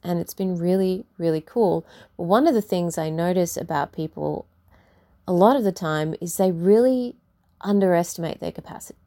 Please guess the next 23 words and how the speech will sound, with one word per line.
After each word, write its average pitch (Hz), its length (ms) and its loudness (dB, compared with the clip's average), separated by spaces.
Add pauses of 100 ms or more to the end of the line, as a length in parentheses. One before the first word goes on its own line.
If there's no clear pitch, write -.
(180)
their 165 460 0
creative 156 440 -2
ability - 600 -8 (180)
and 165 160 0
their 160 120 2
capacity. 147 760 -8 (760)
Um, 160 520 0 (400)
even 339 520 4
if 214 160 0
they're 196 140 4
talking 196 400 0
about 160 280 -2
their 165 100 -2
life 202 360 2
and 160 100 -4
the 156 60 -4
things 196 280 -2
that - 100 -8
they've 151 200 -6
done, 190 520 0 (680)
because 254 340 2
it 226 120 2
came 170 560 0